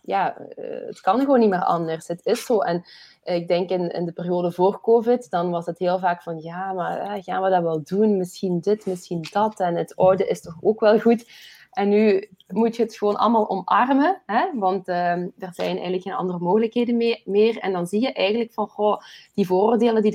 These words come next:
er misschien, hè, daarvoor, eh, o-, over waren, die, die waren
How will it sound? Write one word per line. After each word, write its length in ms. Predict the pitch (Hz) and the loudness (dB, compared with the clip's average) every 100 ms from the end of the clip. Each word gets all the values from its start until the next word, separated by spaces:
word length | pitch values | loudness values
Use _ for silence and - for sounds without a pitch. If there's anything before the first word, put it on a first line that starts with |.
| 202 | 0
er 140 | 190 | 0
misschien, 360 | 180 - 214 208 | -4 -2 0 0
hè, 200 | - 214 | -2 -6
daarvoor, 480 | 190 175 175 190 208 | -6 -4 0 0 2
eh, 340 | 196 190 190 | 2 4 2
o-, 340 | - 190 190 190 | 0 -2 -2 -2
over 300 | 196 185 190 | -2 -2 0
waren, 420 | 185 190 202 202 - - - - | 2 2 0 -4 -8 -20 -20 -18
die, 680 | 170 180 175 170 170 160 156 | -6 0 0 0 0 -4 -6
die 160 | 175 170 | -6 -4
waren 640 | 160 165 165 160 160 156 | -2 -4 -6 -8 -10 -12